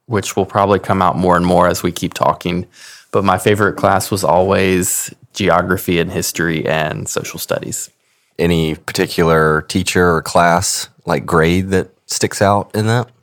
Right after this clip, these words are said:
Speaker 1: I really liked U S history.
Speaker 2: Mm. What was it about U S history that was so
Speaker 1: I just thought it was fascinating.
Speaker 2: Mm.
Speaker 1: So really enjoyed that. Uh, I had a really good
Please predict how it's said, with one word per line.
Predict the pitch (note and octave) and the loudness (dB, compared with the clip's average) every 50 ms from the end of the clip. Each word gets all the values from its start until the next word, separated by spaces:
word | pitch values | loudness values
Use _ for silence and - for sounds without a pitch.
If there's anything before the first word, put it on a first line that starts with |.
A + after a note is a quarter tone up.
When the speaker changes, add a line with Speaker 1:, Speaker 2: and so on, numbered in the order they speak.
| _ _ _ _ _ _ _ _ _ - - A2+ | _ _ _ _ _ _ _ _ _ -6 0 2
Speaker 1:
I | G#2+ | 4
really | G#2 G#2+ A2+ A#2+ B2 A#2+ A#2 | 4 6 6 6 6 6 6
liked | A2 G#2 G#2+ G#2+ G#2+ G#2 G#2 G2+ - - - - | 4 4 4 4 4 2 0 0 -4 -6 -6 -4
U | G#2 G2 F2+ | 0 2 2
S | F2+ F#2 - | 2 0 0
history. | - E2 - - - - C#2+ C#2+ F#2+ - _ _ _ - | -2 -2 -2 -2 -4 -4 -6 -6 -6 -10 _ _ _ -4
Speaker 2:
Mm. | G2 G2 E2+ D2+ - - - _ - | -4 -4 -4 -6 -12 -16 -20 _ -2
What | F2+ F2+ D2+ | 0 2 2
was | E2+ E2 | 2 0
it | E2 D#2+ | -2 0
about | D2+ D#2 C#2+ A#1 | 0 0 0 0
U | C#2 D2+ D#2 D2 | 0 0 -2 -2
S | C#2 - | -2 -4
history | D2 C#2 - - - C#2 C#2 C#2 - - | -4 -4 -4 -4 -4 -4 -4 -6 -8 -8
that | - D2 | -6 -6
was | C#2+ C#2+ - | -6 -6 -6
so | - - C#2+ C#2 C#2 C#2 - - _ _ _ _ _ _ _ _ - | -4 -2 -2 -2 -4 -6 -10 -16 _ _ _ _ _ _ _ _ -4
Speaker 1:
I | G2 G2+ | -2 0
just | A2 A2+ - | 0 0 2
thought | - A#2 G#2+ | 4 4 4
it | |
was | G#2 G2+ - | 4 2 2
fascinating. | - G#2+ G2+ G2+ - - G#2+ F#2 F#2 F#2 F2 F#2+ - _ - | 0 0 0 0 -2 -4 -4 -6 -4 -6 -8 -10 -10 _ -6
Speaker 2:
Mm. | G#2 G2 E2+ D#2+ - - _ _ | -6 -6 -6 -8 -14 -20 _ _
Speaker 1:
So | - - - - F#2 G2 F#2+ F2+ F2 F2 F2 F2 G2 G#2+ _ _ _ - | -12 -8 -4 -4 -2 0 0 0 0 0 -2 -4 -6 -10 _ _ _ -2
really | G#2+ A2 G#2 G#2 G#2 G2+ | 0 2 2 4 2 2
enjoyed | G2+ G2+ G2 G2 G2 F#2+ F#2+ G2 | 0 0 0 2 0 0 0 0
that. | - G2 F#2+ F#2+ F#2+ F2+ - - - - _ - - - - _ _ _ - - | 0 0 2 2 0 -2 -4 -10 -20 -20 _ -20 -20 -20 -20 _ _ _ -8 -4
Uh, | F2+ F2+ - | -4 -2 0
I | - F#2+ | 0 0
had | G2 G2+ | 2 2
a | G2 | 2
really | F#2 F#2+ G2 F#2+ F#2+ F#2 | 4 4 2 2 2 0
good | F#2+ F2+ F#2+ F2+ F2+ F2+ F2+ F2+ F2+ F#2 F2+ F#2+ G2 - | 0 0 0 0 2 2 2 2 0 0 -2 -4 -8 -10